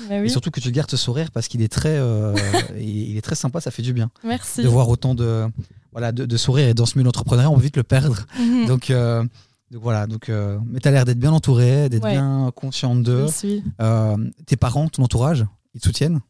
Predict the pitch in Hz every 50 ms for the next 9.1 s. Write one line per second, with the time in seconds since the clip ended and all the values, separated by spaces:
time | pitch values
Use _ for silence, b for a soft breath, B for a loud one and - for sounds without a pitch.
0 | _ _ _ _ - 226 - _ - 240 220 247 220 - 202 196 196 190 - -
1 | - 135 147 190 202 190 190 190 180 - 226 226 - 208 202 190 - - 185 -
2 | 202 202 208 202 196 185 - 208 220 233 - - - - - b b b b b
3 | b b b b b b _ - 190 175 170 165 160 160 160 160 160 165 165 170
4 | _ 185 - - 180 - _ 190 180 175 - - 165 165 185 170 180 190 196 196
5 | 190 175 175 165 165 170 170 - _ _ _ 190 _ - 165 _ 175 180 160 175
6 | 165 175 175 _ - 127 127 123 123 - 120 120 120 - - 165 170 - - 131
7 | 120 113 123 120 131 147 143 127 110 104 - _ _ _ _ _ - 117 - 143
8 | - 120 113 107 98 107 104 110 117 117 123 113 107 - - - 104 117 113 113
9 | 113